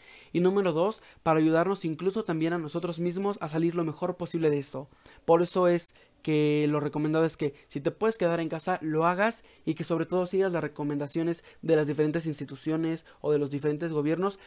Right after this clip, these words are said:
para que en verdad esto no se ponga, pues, peor de lo que está ya y sobre todo que, que vayamos avanzando un poquito. Entonces, no se trata de que veas el miedo como un enemigo al que a lo mejor debemos de, de vencer, no,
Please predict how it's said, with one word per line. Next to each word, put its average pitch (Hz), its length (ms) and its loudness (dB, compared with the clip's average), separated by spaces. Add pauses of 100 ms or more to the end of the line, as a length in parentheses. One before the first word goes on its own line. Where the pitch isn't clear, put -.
(120)
para 151 200 0
que 160 80 -4
en 156 80 -2
verdad 170 240 4
esto 208 240 0
no 190 120 0
se 185 160 -4
ponga, 180 480 -2 (300)
pues, 156 220 -2
peor 165 320 2
de 233 100 4
lo 175 80 2
que 160 80 -8
está 160 220 -4
ya 151 280 -2 (320)
y 156 100 -8
sobre 151 260 -2
todo 165 240 -2
que, 165 300 -4
que 160 120 -2
vayamos 160 380 0
avanzando 156 400 -2
un 175 60 -4
poquito. 139 520 -10 (240)
Entonces, 190 560 2 (180)
no 202 280 2
se 220 140 2
trata 185 300 -2
de 165 100 -2
que 151 120 -2
veas 156 460 -2 (160)
el 160 140 4
miedo 165 260 0
como 151 180 -4
un 156 140 -2
enemigo 143 500 -2 (260)
al 143 280 -2
que 143 260 -2
a 143 60 -2
lo 143 60 -4
mejor 143 200 -4
debemos 156 320 0
de, 143 220 -2
de 143 300 -6
vencer, 143 340 -4
no, 165 300 -2